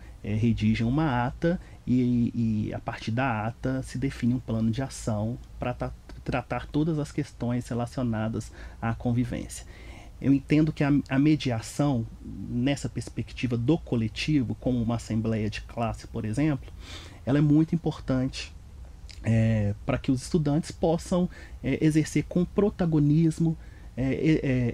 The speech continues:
é, o seu direito, né, enquanto estudantes dentro da escola, mas também pra que eles tenham empatia, sejam formados na empatia, né, e consigam também ter autonomia pra resolver seus próprios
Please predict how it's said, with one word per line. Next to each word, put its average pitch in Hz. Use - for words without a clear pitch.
é, 117
o 135
seu 170
direito, 147
né, 143
enquanto 147
estudantes 127
dentro 123
da 120
escola, 151
mas 233
também 220
pra 160
que 160
eles 156
tenham 143
empatia, 151
sejam 180
formados 165
na 135
empatia, 143
né, 143
e -
consigam 208
também 202
ter 202
autonomia 196
pra 190
resolver 180
seus -
próprios -